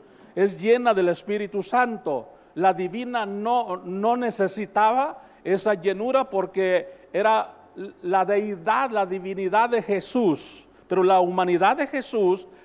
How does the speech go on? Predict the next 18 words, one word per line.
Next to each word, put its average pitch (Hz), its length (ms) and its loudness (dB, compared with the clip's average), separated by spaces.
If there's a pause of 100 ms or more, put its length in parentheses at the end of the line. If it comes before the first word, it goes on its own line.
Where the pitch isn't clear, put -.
sí 269 320 -6
necesitaba 220 720 0
la 196 160 4
llenura 185 500 0
del 180 160 -2
Espíritu 180 540 -4
Santo, 147 520 -2 (220)
la 196 240 2
humanidad 180 480 -2
de 180 100 -6
Jesús. 165 460 -8 (480)
Y - 60 -12
vemos 233 200 0
nosotros 220 720 -2 (360)
que 202 420 0
cuando 285 380 2
Jesús, 226 680 2
eh, 208 420 0